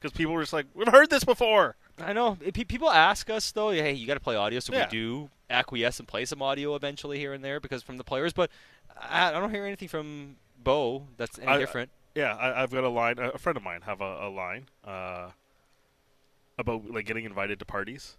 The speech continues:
Speaker 2: Yeah.
Speaker 1: It's like, I, I, I've been to that party before.
Speaker 2: Yes.
Speaker 1: You know, like, there's some
Speaker 2: <laughs> Uh,
Speaker 1: social events. It's like, I'm not gonna go. I've
Speaker 2: I've
Speaker 1: been to
Speaker 2: been
Speaker 1: that
Speaker 2: there.
Speaker 1: party before.
Speaker 2: Been there before.
Speaker 1: I, I've heard that audio before.
Speaker 2: Yes,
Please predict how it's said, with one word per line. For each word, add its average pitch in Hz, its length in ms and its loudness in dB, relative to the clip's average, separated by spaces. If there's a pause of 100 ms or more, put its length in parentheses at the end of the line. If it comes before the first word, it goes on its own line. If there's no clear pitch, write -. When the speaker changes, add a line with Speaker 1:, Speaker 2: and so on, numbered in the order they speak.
Speaker 2:
Yeah. 117 180 2
Speaker 1:
It's - 100 -6
like, 131 120 -4
I, 131 140 -4 (100)
I, 127 160 -8
I've 131 120 0
been 143 100 -6
to 127 60 -4
that 107 120 -2
party 101 200 -6
before. 85 320 -16 (400)
Speaker 2:
Yes. 151 320 -4
Speaker 1:
You 226 160 8
know, 240 120 12
like, 226 100 10
there's 233 120 2
some 262 140 10
Speaker 2:
<laughs> - 0 -
Uh, 156 40 6
Speaker 1:
social 226 280 10
events. 196 260 8
It's 175 80 -2
like, 180 120 4
I'm 196 80 6
not 196 120 10
gonna 175 140 6
go. 117 240 4
I've 143 80 8
Speaker 2:
I've 143 40 -2
Speaker 1:
been 151 80 2
to 156 60 6
Speaker 2:
been - 40 6
Speaker 1:
that 120 60 6
Speaker 2:
there. 120 80 4
Speaker 1:
party 113 140 6
before. 92 320 -10
Speaker 2:
Been 139 160 0
there 120 120 0
before. 110 260 -2
Speaker 1:
I, 131 180 6
I've 127 100 4
heard 123 160 0
that 95 140 0
audio 90 240 -4
before. 90 320 -12 (180)
Speaker 2:
Yes, - 400 -10